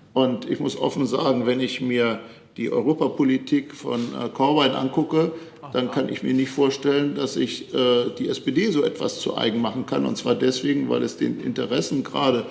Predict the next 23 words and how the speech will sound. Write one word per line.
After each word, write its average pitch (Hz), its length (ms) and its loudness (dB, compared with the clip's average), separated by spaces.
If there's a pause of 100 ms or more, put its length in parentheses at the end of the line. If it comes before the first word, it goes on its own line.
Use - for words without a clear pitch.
(200)
der 104 60 -2
Bundesrepublik 120 840 0
massiv 120 420 -2
widersprechen 123 600 -2
würde. 113 240 2 (480)
Ich - 160 -8
glaube, 190 280 6
das 156 200 2
ist - 260 -4
einfach 156 380 0
eine 143 180 2
Fragestellung, 151 840 0
die 143 120 0
sich 123 240 -4
so 147 380 2
in 170 420 -2
Deutschland, 160 800 2
jedenfalls 143 460 0
in 135 120 -4
der 123 160 0
S - 120 -4
P - 160 -4
D 147 380 0